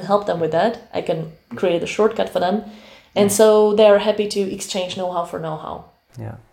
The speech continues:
Speaker 2: So, yeah, so then maybe the advice for the listeners would be, think about what you're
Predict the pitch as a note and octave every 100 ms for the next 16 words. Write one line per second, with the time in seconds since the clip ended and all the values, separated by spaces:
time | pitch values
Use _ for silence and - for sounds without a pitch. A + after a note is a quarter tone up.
0 | _ _ _ _ - - - B2 A#2+ A#2+
1 | C3 G#2+ A2 C3+ B2+ B2 C3 C3 C3+ C3
2 | B2 B2+ A#2+ B2+ B2+ A#2+ - A#2+ A#2 A#2
3 | A#2 A#2+ A#2+ A#2 A2 A2+ A2+ D3 C3 B2+
4 | A#2+ B2+ C3+ B2+ C3+ A#2+